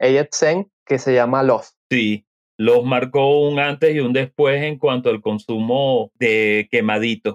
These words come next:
Speaker 2: pues. Otra serie que a, a mí me llevó a comprarla,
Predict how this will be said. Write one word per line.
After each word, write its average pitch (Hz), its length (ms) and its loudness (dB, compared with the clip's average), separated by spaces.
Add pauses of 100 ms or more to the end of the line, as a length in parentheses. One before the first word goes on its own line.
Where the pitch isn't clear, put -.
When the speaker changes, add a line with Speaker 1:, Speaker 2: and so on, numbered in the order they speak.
Speaker 2:
pues. 101 240 -6 (100)
Otra 139 380 0
serie 165 460 -2
que 127 580 0 (100)
a, 117 220 -4 (100)
a 123 60 -2
mí 131 160 2
me 156 160 -2
llevó 131 300 0
a 127 100 -2
comprarla, 156 800 0